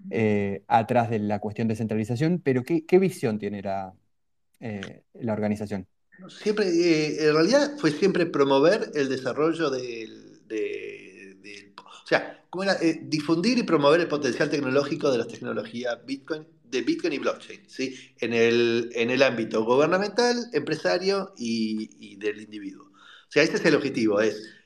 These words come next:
Speaker 2: cualquier cosa que difunda y promueva, ¿sí? La comprensión y adopción de esta tecnología en, en los distintos niveles. Uno trabaja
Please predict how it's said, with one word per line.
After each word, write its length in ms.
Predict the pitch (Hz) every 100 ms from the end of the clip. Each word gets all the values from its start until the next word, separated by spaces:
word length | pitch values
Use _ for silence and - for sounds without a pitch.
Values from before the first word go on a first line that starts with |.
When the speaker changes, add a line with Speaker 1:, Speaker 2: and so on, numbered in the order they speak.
| _ _
Speaker 2:
cualquier 400 | - 156 170 226
cosa 300 | 220 233 226
que 200 | 180 135
difunda 600 | 110 143 151 202 240 240
y 60 | 208
promueva, 840 | 156 151 151 196 247 285 320 - - _ _
¿sí? 420 | - 170 220 -
La 480 | 123 127 123 123 120
comprensión 680 | - 143 - 156 151 220 254
y 40 |
adopción 500 | 185 139 - 165 175
de 60 | 165
esta 160 | 139 139
tecnología 720 | 123 120 120 - 135 151 _ _ _ _ -
en, 640 | 107 104 98 98 101 101 -
en 220 | 113 110
los 120 | 117
distintos 640 | 113 139 139 151 143 -
niveles. 560 | 135 123 156 117 110 -
Uno 160 | 214 214
trabaja 500 | 139 160 - 113